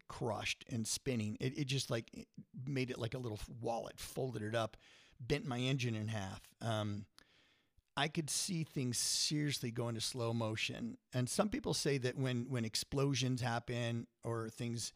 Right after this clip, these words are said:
um, that, that everything goes in slow-mo, um, the sound goes crazy, uh, quiet. Th-, that happened in my case. I heard the big impact, but then all of a sudden it was really kind of muffled. There's glass flying everywhere, kind of suspended in the air.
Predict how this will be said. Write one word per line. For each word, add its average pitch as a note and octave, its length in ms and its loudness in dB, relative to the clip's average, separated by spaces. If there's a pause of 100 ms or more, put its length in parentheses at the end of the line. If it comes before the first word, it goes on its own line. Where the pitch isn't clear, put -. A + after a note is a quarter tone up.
(380)
um, A#2+ 340 0 (140)
that, A#2 360 0 (140)
that A#2 220 -2
everything A#2+ 280 -2
goes A2 220 -2
in A#2 100 -2
slow-mo, A2+ 960 0
um, A2 400 -4
the G#2 100 -4
sound G#2+ 440 0
goes G#2+ 220 -2
crazy, G#2 560 -4 (640)
uh, G#2+ 180 2
quiet. G2+ 640 -4 (1080)
Th-, C#3+ 120 -8
that C#3 180 6
happened B2 480 2
in C3+ 80 0
my B2 140 2
case. B2 260 -2
I A2+ 80 0
heard C3 180 0
the A#2+ 80 0
big A#2 420 -2
impact, C3 340 -2
but - 180 -4
then B2 320 2
all B2 120 -2
of A#2+ 60 -6
a - 40 -2
sudden A#2+ 260 -2
it - 80 -6
was A2+ 240 -4
really C3 220 -4
kind A#2 180 -2
of G#2 60 -2
muffled. A#2+ 500 -2
There's G2+ 180 -6
glass B2 440 -2
flying A2+ 440 -2
everywhere, B2 420 -2
kind B2 180 -4
of A2+ 80 -2
suspended C3 440 -2
in A#2 120 0
the A#2+ 160 0
air. G#2+ 260 0